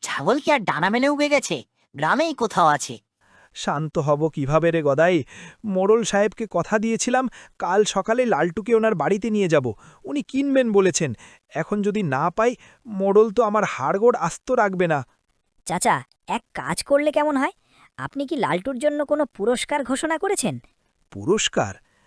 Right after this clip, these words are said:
Speaker 2: আরে নিজের ছাগল খুঁজতে আবার পুরস্কার কিসের?
Speaker 3: বুদ্ধি খাটান, পুরস্কারের কথা শুনলে গ্রামের সব পিচ্চি পিলপিল করে খুঁজতে বেরিয়ে যাবে। দশ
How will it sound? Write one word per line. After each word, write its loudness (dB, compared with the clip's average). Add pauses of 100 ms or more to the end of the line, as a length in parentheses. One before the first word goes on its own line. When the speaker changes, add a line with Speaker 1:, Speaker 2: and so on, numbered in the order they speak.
(140)
Speaker 2:
আরে -6
নিজের -2
ছাগল -2
খুঁজতে -6
আবার 2
পুরস্কার 0
কিসের? -6 (340)
Speaker 3:
বুদ্ধি -2
খাটান, -4 (400)
পুরস্কারের 0
কথা -4
শুনলে -2 (300)
গ্রামের -2
সব 0 (100)
পিচ্চি -6
পিলপিল -2
করে 4
খুঁজতে 0
বেরিয়ে 2
যাবে। -6 (240)
দশ -2